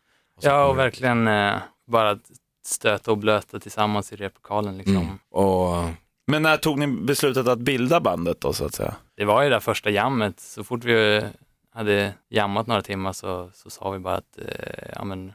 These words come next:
Speaker 1: Det här är
Speaker 2: nu
Speaker 1: ett band,
Speaker 2: startar vi
Speaker 1: va?
Speaker 2: band, va?
Speaker 1: Jaha.
Speaker 3: Ja, och vilket datum var det då?
Speaker 1: Oh, vad ska vi hitta på för något?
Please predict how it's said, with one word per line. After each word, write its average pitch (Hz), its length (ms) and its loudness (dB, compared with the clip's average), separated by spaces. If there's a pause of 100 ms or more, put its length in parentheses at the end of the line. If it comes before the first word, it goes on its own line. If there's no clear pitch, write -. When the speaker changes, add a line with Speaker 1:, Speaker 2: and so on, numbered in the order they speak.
Speaker 1:
Det 107 80 -4
här 104 100 4
är 90 80 4
Speaker 2:
nu 104 60 0
Speaker 1:
ett 101 40 -2
band, 101 200 4
Speaker 2:
startar 175 60 2
vi 135 80 4
Speaker 1:
va? 107 120 2
Speaker 2:
band, 143 140 -6
va? 104 160 0 (220)
Speaker 1:
Jaha. 95 220 0 (460)
Speaker 3:
Ja, 143 240 4 (260)
och 131 120 0
vilket 135 200 0
datum 120 280 2
var 117 100 4
det 113 140 4
då? - 460 -2
Speaker 1:
Oh, 92 260 2 (140)
vad 95 140 0
ska 95 120 0
vi 92 60 4
hitta 95 160 -2
på 101 180 0
för - 120 -8
något? 82 140 -6